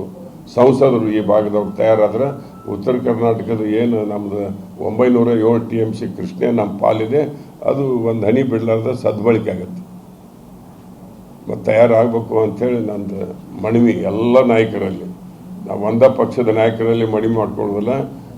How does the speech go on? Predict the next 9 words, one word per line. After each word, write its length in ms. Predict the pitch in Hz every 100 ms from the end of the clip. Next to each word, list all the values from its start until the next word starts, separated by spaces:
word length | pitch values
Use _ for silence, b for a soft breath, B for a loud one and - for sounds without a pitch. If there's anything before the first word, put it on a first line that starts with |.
| -
ಉತ್ತರ 260 | 110 120 127
ಕರ್ನಾಟಕದ 680 | 120 117 113 117 110 110 110
ಎಲ್ಲ 440 | 107 98 113 127 123 - - -
ಪಕ್ಷ 300 | 110 113 131
ಭೇದ 420 | 117 110 120 117
ಭಾವ 420 | 110 110 110 110
ಮರೆತು 640 | 101 104 120 123 117 - - - -
ಉತ್ತರ 200 | - 123
ಕರ್ನಾಟಕದ 640 | 113 110 104 113 104 104